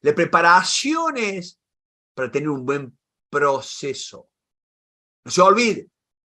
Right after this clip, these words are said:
una gran diferencia la gente que se prepara, pero los resultados genera ansiedad, genera miedos y le dejan todo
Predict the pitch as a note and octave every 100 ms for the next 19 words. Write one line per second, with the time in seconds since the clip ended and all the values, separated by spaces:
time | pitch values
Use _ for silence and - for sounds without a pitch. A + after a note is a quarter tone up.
0 | _ _ _ D3 F#3 D4 F4 F4 A#3 C4
1 | C4+ C#4 A#3 F#3+ B3 B3 G#3 F#3+ F3+ F3
2 | A#3+ B3+ B3 B3 _ _ _ _ _ C#3+
3 | D#3 D#3+ C#3 C#3 C#3+ C#3+ G3 G3+ G3 F#3
4 | _ _ _ _ _ _ _ - D3 D3+
5 | F3 E3+ D#3+ D#3 - - A#2+ - C#3 C3+
6 | D3+ E3+ - _ _ _ _ _ _ _
7 | B2+ C3 B2 B2 C#3 D3 D3+ - _ _
8 | _ _ _ _ _ _ _ _ _ _
9 | - D3+ C3+ D3+ D#3 D3+ C3 - D3+ D3+
10 | D3 C#3+ -